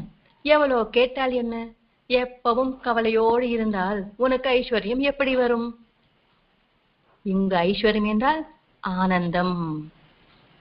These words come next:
அதுவே ரமண மகர்ஷி என்ன சொன்னாரு? "எவ்வளோ பாண்டித்யம்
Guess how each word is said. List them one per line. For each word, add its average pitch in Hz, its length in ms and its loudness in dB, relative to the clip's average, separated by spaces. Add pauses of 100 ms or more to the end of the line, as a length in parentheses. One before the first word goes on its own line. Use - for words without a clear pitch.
(760)
அதுவே 311 280 4
ரமண 302 360 2
மகர்ஷி 269 320 0
என்ன 240 100 -4
சொன்னாரு? 233 480 -2 (680)
"எவ்வளோ 190 420 2 (260)
பாண்டித்யம் 254 680 0